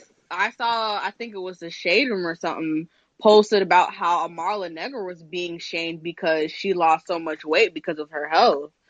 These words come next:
Like, everyone's being shamed, not just Lizzo. Why are they just now doing this?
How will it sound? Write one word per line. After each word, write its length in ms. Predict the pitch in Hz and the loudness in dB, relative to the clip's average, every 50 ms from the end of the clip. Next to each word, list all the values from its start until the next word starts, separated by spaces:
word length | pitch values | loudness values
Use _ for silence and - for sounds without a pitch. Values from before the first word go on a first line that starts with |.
| _ _ - | _ _ 2
Like, 420 | 175 175 165 156 151 147 139 - _ _ _ _ _ _ _ _ _ _ _ _ _ _ _ _ _ | 4 6 6 6 4 0 -6 -10 _ _ _ _ _ _ _ _ _ _ _ _ _ _ _ _ _
everyone's 680 | - 165 185 240 269 349 320 277 240 214 208 214 170 175 | -4 -2 -2 0 0 0 0 0 0 -2 -2 -4 -6 -6
being 340 | 165 208 180 175 175 185 | -6 -4 -4 -4 -6 -8
shamed, 680 | 185 - 196 208 247 262 233 180 170 170 165 165 165 - _ _ - | -6 -4 -2 -2 0 0 -2 -2 -4 -4 -6 -8 -10 -14 _ _ -12
not 420 | - 180 180 175 185 180 170 - | -4 -2 0 0 0 0 -2 -2
just 240 | 165 190 175 170 175 | -2 -2 -2 -2 -2
Lizzo. 580 | 175 190 233 330 285 220 196 170 160 160 160 156 | 0 2 2 2 2 2 2 4 4 4 2 2
Why 340 | 156 160 160 175 180 190 190 | 2 4 6 8 8 8 6
are 20 | |
they 160 | 185 180 165 | 6 2 0
just 420 | 160 156 156 165 165 170 175 - - | 0 -4 -2 0 0 0 0 0 -4
now 220 | 170 160 151 147 156 | -4 -2 -2 -2 -2
doing 400 | 151 151 165 247 285 202 160 143 | -2 0 0 2 2 0 -2 -4
this? 460 | 139 143 139 147 160 - - - _ | -4 -6 -6 -6 -8 -10 -16 -20 _